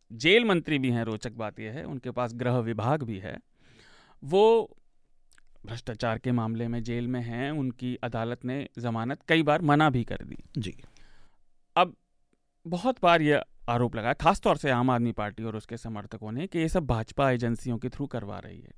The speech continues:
Speaker 1: ठीक है, लेकिन उसके बाद ये वीडियो बाहर आया, तो हम चर्चा को करें। मैं बिल्कुल सतही बात पहले सारे ना आप ही से शुरू करना चाहता हूँ कि अदालत ने ये वीडियो जारी ना करने को क्यों कहा? जो वीडियो में हो रहा है और जो हमारे तंत्र की राजनीति की बात है, वो अलग है,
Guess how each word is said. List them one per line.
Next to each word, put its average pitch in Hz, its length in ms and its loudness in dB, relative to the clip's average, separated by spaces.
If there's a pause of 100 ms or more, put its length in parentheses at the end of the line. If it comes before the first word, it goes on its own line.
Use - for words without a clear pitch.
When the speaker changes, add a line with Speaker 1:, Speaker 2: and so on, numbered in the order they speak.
Speaker 1:
ठीक - 180 -2
है, - 80 -16 (920)
लेकिन 202 280 4
उसके 202 260 0
बाद 175 260 6
ये 220 60 4
वीडियो 143 360 6
बाहर 110 300 -6
आया, - 280 -16 (600)
तो 208 320 6 (120)
हम 180 120 2
चर्चा 196 300 2
को 220 140 2
करें। 165 260 4
मैं 226 180 4
बिल्कुल 196 240 4
सतही 208 360 4
बात 180 200 6
पहले 180 240 4
सारे 170 240 2
ना 165 80 0
आप 135 180 4
ही 165 60 0
से 175 120 -2
शुरू 139 240 0
करना 110 280 -6
चाहता - 300 -12
हूँ - 100 -16 (600)
कि 262 340 2 (400)
अदालत 175 460 8
ने 247 160 2
ये 254 100 6
वीडियो 196 340 2
जारी 180 320 6
ना 202 180 6
करने 196 280 2
को 190 120 0
क्यों 156 140 -6
कहा? 117 200 -4
जो 156 140 0
वीडियो 170 300 6
में 208 120 6
हो 190 180 8
रहा 185 160 10
है 185 260 4
और 185 120 4
जो 175 120 0
हमारे 165 260 0
तंत्र 147 340 -4
की 165 160 -4
राजनीति 135 420 0
की 175 100 -4
बात 147 200 -4
है, 196 60 -2
वो 180 100 0
अलग 127 260 -2
है, 127 160 -12